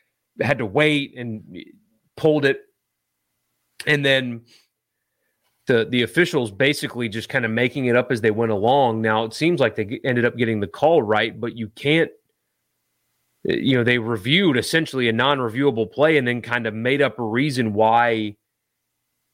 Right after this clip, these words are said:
it was okay that they did that. That, that whole situation was pretty pathetic. What the hell happened today? College football, man. That's what happened today. Just college football.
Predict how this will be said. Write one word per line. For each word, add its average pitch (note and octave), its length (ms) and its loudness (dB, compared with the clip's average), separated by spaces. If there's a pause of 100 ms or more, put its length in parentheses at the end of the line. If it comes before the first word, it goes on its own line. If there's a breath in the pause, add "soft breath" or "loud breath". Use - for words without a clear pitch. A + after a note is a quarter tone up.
(120)
it C3 60 2
was A#2+ 140 2
okay A#2+ 640 0
that G#2+ 140 -6
they A2 120 -4
did C#3+ 220 0
that. A#2+ 320 0
That, C3 180 0
that C3+ 180 0
whole D3 220 0
situation A2 520 -2
was F#2+ 120 -10
pretty A2 340 -4 (300)
pathetic. G2+ 460 -2 (1400)
What A#2+ 140 0
the A2+ 80 -2
hell A2 180 2
happened G#2+ 280 -2
today? F#2 280 -10 (460)
College D3+ 360 2
football, G2+ 380 -6
man. G#2 220 -4
That's A#2 160 0
what F#2+ 120 -8
happened G2+ 300 -10
today. G#2 240 -8 (1400)
Just D#3+ 240 2
college A2+ 320 0
football. - 500 -8